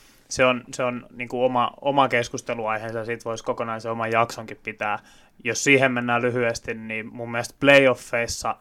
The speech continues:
aina tuomaritoiminta on pääsääntöisesti ollut hyvää. Silloin kun Lev Praha pelasi finaaleissa, niin tuntui, että tuomarit oli jopa ylivarovaisia, että ei tule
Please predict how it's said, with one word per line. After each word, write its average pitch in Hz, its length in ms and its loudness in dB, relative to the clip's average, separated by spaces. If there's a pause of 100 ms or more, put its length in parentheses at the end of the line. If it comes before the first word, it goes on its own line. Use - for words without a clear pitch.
(380)
aina 120 300 0
tuomaritoiminta 113 840 -4
on 117 80 -8
pääsääntöisesti 113 600 0
ollut 104 260 -12
hyvää. 113 400 -4 (480)
Silloin 123 240 -4
kun 123 120 0
Lev 131 260 6
Praha 127 320 4
pelasi 113 360 -6
finaaleissa, 113 920 -4 (160)
niin 110 220 -12
tuntui, 113 340 -14
että 107 160 -16
tuomarit 113 460 -4
oli 117 100 -8
jopa 117 180 -4
ylivarovaisia, 107 1120 -6 (460)
että - 260 -8 (140)
ei 113 140 0
tule 110 160 -12